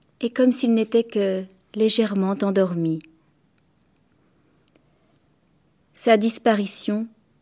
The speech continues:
m'est une grande perte. C'était un véritable ami,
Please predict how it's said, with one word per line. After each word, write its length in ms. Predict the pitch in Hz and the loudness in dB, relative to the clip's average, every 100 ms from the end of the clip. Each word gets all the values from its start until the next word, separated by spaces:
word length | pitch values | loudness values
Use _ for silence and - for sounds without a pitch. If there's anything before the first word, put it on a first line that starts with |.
| _ - | _ -8
m'est 220 | 202 - | -6 -2
une 140 | 202 | -2
grande 420 | 190 180 208 196 | -2 -2 -2 -2
perte. 640 | 185 - 175 180 - - - _ _ _ _ _ _ _ _ _ _ _ _ _ _ _ _ _ _ _ _ | -6 -8 -8 -8 -16 -20 -20 _ _ _ _ _ _ _ _ _ _ _ _ _ _ _ _ _ _ _ _
C'était 500 | - 220 208 220 214 | -2 0 4 4 6
un 180 | 196 180 | 2 2
véritable 600 | - 202 202 - 190 180 | -2 -2 -2 -2 0 2
ami, 380 | 175 170 175 190 | 2 2 0 -4